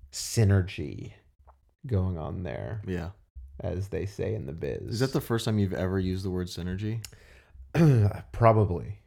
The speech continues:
Speaker 2: You
Speaker 1: It's
Speaker 2: don't, you don't say it at work a lot?
Speaker 1: Uh, no, it, because it's a, one of those buzzwords that I, I hate because people just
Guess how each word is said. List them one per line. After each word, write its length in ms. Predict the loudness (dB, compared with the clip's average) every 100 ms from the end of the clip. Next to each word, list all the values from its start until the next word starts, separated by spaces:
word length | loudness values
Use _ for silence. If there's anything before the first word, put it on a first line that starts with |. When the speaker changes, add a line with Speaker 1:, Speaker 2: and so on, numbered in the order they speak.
| -20 -18 -16 -2
Speaker 2:
You 160 | 2
Speaker 1:
It's 80 | 2
Speaker 2:
don't, 80 | 2
you 60 | 2
don't 100 | 2
say 140 | 0
it 60 | 0
at 60 |
work 200 | 0 -2
a 40 | -4
lot? 220 | -4 -6 -12 _ _
Speaker 1:
Uh, 520 | 6 8 8 6 4 -2 0
no, 520 | 4 6 6 6 4
it, 200 | 2 2
because 240 | 4 4
it's 120 | 4 4
a, 120 | 0 -2 _ -10 2
one 160 | 4
of 60 | 6
those 180 | 6 4
buzzwords 540 | 2 4 4 4 2
that 160 | 0 0
I, 480 | 0 0 -2 -2 -4
I 140 | -4
hate 640 | -6 -6 -10 -10 _ -20 _ _ _ _ -20 -20 _ -14 -2
because 460 | 2 4 4 0
people 340 | -4 0 2 2
just 300 | 2 -2